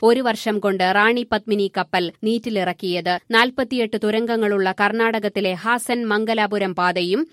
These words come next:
പറഞ്ഞ സമയത്തിനകം പൂർത്തിയാക്കി. ജയ്പൂർ, ലക്നൗ, വിശാഖപട്ടണം,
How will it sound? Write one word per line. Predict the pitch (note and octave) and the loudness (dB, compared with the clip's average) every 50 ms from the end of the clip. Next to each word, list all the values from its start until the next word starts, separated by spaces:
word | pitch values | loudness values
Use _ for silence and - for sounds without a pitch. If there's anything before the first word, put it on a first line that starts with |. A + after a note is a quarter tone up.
| _ _ _ - | _ _ _ 6
പറഞ്ഞ | A#3 A#3 B3 C4+ C#4 C4+ | 6 6 6 2 0 -2
സമയത്തിനകം | - - A3 A3 A3 A3 A3 - G#3+ G#3+ G3+ F#3+ G3+ G3 F#3+ | -2 -2 0 2 2 2 2 0 0 0 0 0 -2 -2 0
പൂർത്തിയാക്കി. | F#3+ G3 G3+ G3+ - G3+ F#3+ F3+ E3+ E3 E3 - F3 E3+ - - _ _ _ G3 | -2 -2 -2 -2 -2 -2 -2 0 -2 -2 -4 -6 -6 -6 -8 -12 _ _ _ -2
ജയ്പൂർ, | F#3+ A3 G#3 G3 D#3+ - F#3+ G3+ B3+ E4+ - _ _ G3+ | 0 2 2 2 0 0 0 0 0 -2 -6 _ _ -2
ലക്നൗ, | G3+ A3+ A3 A3 - C4 A#3 G3 E3+ E3 - - _ - | 0 0 0 -2 0 0 0 0 0 -2 -4 -8 _ -4
വിശാഖപട്ടണം, | A#3+ A#3 - - C#4 C4 B3+ - B3+ A3 G#3 - - F3+ F3 E3+ E3 E3 | -4 -2 0 0 0 0 0 0 0 0 0 2 0 0 0 0 -2 -4